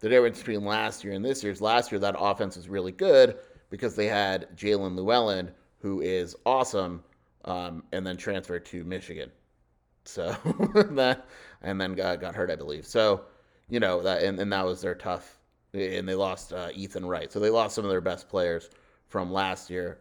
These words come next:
Uh, also, Ethan Wright is on Colorado now, but, um, it's just, it, it's tough. It's a tough situation to make imperatives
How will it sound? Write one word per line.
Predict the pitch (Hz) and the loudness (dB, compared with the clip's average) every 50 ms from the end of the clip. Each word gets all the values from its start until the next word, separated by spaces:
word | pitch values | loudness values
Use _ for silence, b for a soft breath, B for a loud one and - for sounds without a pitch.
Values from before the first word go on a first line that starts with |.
| _ _ - | _ _ -8
Uh, | 90 87 | -8 -6
also, | - 73 101 101 - - 92 | 0 2 2 2 2 0 -6
Ethan | 92 92 92 95 92 | -6 -6 -6 -6 -6
Wright | 92 87 87 85 - | -4 -4 -4 -6 -6
is | 82 82 90 | -8 -10 -8
on | 85 82 82 - | -8 -8 -10 -12
Colorado | - - 95 85 80 82 87 87 87 85 82 | -8 -6 -4 -4 -2 -2 -2 -2 -2 -4 -6
now, | 76 73 73 73 73 | -8 -10 -12 -12 -12
but, | - 90 85 82 - b b b b b b b b b b b | -8 -6 -6 -6 -6 b b b b b b b b b b b
um, | - 90 90 85 82 80 78 - _ _ - - | -6 -4 -4 -4 -6 -8 -12 -12 _ _ -8 -8
it's | 104 101 - | -8 -8 -8
just, | - 101 - - - _ - | -12 -12 -12 -12 -14 _ -4
it, | 107 104 - 92 | -4 -4 -2 -2
it's | 104 - - 101 101 - - - | -4 -2 -2 -4 -4 -6 -12 -14
tough. | - - - 135 123 123 123 - - - b b b b b b b b b b b b _ - | -12 -2 2 4 4 4 4 0 -16 -20 b b b b b b b b b b b b _ -6
It's | 107 - | -4 -2
a | 113 107 | -2 -4
tough | 104 - 139 127 120 | -4 2 0 0 0
situation | - 135 113 - 110 104 104 107 107 107 113 104 | 0 -10 -6 -4 0 4 4 4 4 2 -2 -8
to | 95 101 | -8 -4
make | 95 101 95 92 95 | -2 -2 -2 -2 -2
imperatives | 92 - - 120 113 107 101 101 95 92 87 - - - | -8 0 2 4 4 6 4 4 2 0 -2 -8 -14 -20